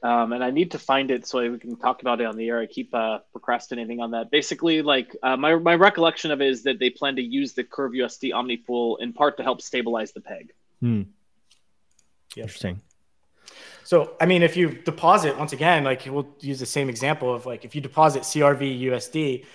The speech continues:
Speaker 3: maybe a billion dollars of it ends up in Conic because, uh, because of the way their governance works, they can pick which pools that those actually allocate towards. And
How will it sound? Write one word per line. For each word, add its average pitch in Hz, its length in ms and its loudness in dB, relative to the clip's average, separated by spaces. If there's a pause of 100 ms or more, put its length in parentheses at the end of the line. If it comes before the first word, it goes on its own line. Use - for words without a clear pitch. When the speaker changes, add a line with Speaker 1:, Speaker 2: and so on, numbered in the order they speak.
(160)
Speaker 3:
maybe 139 200 2
a 131 40 2
billion 151 340 6
dollars 143 380 6
of 123 60 -2
it 131 120 0
ends 135 200 0
up 127 140 0
in 110 60 -8
Conic 160 440 4 (440)
because, 147 680 2
uh, 123 420 -6 (400)
because 160 420 2
of 151 140 0
the 147 80 -2
way 143 180 2
their 131 160 0
governance 131 540 -2
works, 123 340 -8 (260)
they 143 100 0
can 147 140 -4
pick - 280 -4
which 143 220 -4
pools 151 340 0
that 123 160 -6
those 127 220 -2
actually 120 320 -6
allocate 120 480 -8
towards. - 460 -18 (360)
And 127 320 -4